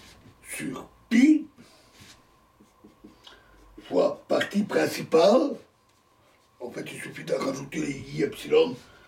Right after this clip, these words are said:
que je ne vais pas écrire ici, intégrale de moins l'infini à plus l'infini de imaginaire f x prime de x prime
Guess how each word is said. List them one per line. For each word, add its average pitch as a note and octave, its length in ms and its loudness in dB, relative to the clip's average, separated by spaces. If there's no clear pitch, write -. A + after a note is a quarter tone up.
que C#3 80 -14
je C3+ 120 -6
ne B2+ 120 -8
vais C3 120 -4
pas C3 180 -4
écrire B2 320 -8
ici, G#3+ 440 -2
intégrale - 520 -2
de - 80 -2
moins - 240 -2
l'infini D3+ 540 -4
à D3 80 -8
plus - 360 -14
l'infini C3 680 0
de C#3+ 380 2
imaginaire E3 760 2
f C3 260 -10
x - 180 -14
prime - 320 -8
de - 80 -8
x - 180 -8
prime B3+ 480 2